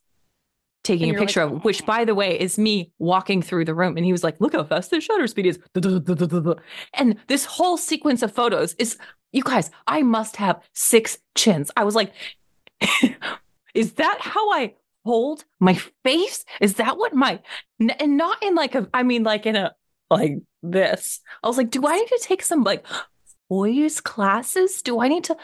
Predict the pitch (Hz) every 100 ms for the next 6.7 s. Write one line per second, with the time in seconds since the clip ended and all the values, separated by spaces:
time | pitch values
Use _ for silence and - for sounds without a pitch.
0 | - - - 214 208 233 269 262 240 -
1 | 202 190 220 427 254 247 269 277 - -
2 | 202 220 262 262 214 160 - _ _ _
3 | _ - 190 240 370 - - - _ _
4 | 285 285 294 302 254 233 175 180 180 185
5 | 175 190 175 170 180 - 214 190 175 165
6 | 160 160 160 156 147 156